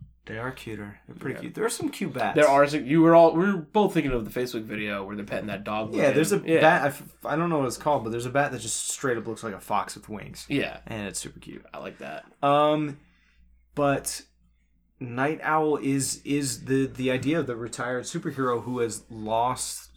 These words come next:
Speaker 1: kind of all motivation.
Speaker 2: He's lost the will to do, yeah, it, it, I, I really like that interpretation that he's kind of, like, the squashed masculinity.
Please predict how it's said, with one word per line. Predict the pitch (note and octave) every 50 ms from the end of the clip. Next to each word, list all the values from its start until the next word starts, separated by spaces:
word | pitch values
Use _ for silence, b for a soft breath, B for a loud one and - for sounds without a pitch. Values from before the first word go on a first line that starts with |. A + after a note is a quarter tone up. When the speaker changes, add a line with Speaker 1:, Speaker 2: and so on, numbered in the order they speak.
| _ _ _ _ _ _ _ _ _ _ _ _ _ _ _ _ _ _ _ _ _ _ _ _ _ _ _
Speaker 1:
kind | - - - B2+ B2+ B2+
of | B2+ G#2+
all | A2+ A2 A2+ A2+
motivation. | G#2+ G#2+ G#2+ G#2+ G#2 F#2 F2 F#2+ G#2 A#2+ - - - G#2+ G2 F#2 F2+ F2+ F2 - -
Speaker 2:
He's | - F#3 F#3 F#3 E3
lost | E3 E3+ E3+ E3 E3 -
the | - D#3
will | C#3+ C#3 D3+ D3 C#3+ C#3 C3+ C3 B2+ B2
to | - - C#3+ C3+ B2+ B2 A2 - - - - - _
do, | - - - B2 C3+ C3+ C3+ C3 C3 C3 C3 C3 C3 B2+ B2+ B2 - - -
yeah, | - G3+ B3 A#3+
it, | - C3 E3+ - -
it, | E3 - -
I, | D3+ D#3 D#3+ D#3+
I | - - D#3+ E3
really | E3+ F3+ G3 G3 F#3+ F3
like | D#3+ D#3 C#3+ C#3
that | C#3+ C#3 C3
interpretation | B2+ B2 C#3 B2 B2 G#2+ C3 A#2+ A#2+ A#2+ A#2
that | A2+ A2
he's | A#2 A#2 A2
kind | - A#2+ A2 G#2+
of, | G#2+ G#2+
like, | A2 G#2 G#2 -
the | G#2+ G#2+
squashed | G#2 - - - A2+ G#2+ G#2+ G#2 -
masculinity. | A2 G#2+ G#2 - - - G#2+ G2 E2+ D#2+ C#2 -